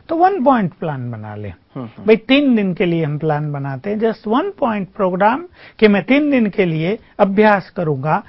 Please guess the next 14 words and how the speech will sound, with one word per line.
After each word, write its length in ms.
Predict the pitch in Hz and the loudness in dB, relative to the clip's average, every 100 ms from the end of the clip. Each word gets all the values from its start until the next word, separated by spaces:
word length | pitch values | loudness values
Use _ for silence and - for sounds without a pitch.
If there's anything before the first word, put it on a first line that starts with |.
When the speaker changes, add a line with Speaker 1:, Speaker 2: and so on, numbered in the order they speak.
| - - | -8 2
Speaker 1:
कि 80 | 208 | 2
मैं 140 | 196 | 4
आत्मा 460 | 160 135 - 160 185 | -2 -4 -6 -6 -4
यहाँ 280 | 156 175 175 | -2 -2 -2
बैठी 380 | 165 - 208 | -4 -4 -4
हूँ, 260 | 208 220 262 - - | -2 -2 -4 -8 -6
मैं 100 | 185 | -2
आत्मा 420 | 165 131 160 147 | -2 -4 -10 -8
इस 120 | 175 165 | -8 -6
देह 320 | 160 131 135 | -4 -4 -4
में 220 | 139 208 - | -8 -10 -10
अवतरित 680 | 135 113 143 147 220 214 135 | -10 -10 -10 -8 -8 -10 -12
हुई 180 | 117 | -12
हूँ, 240 | 110 95 | -12 -14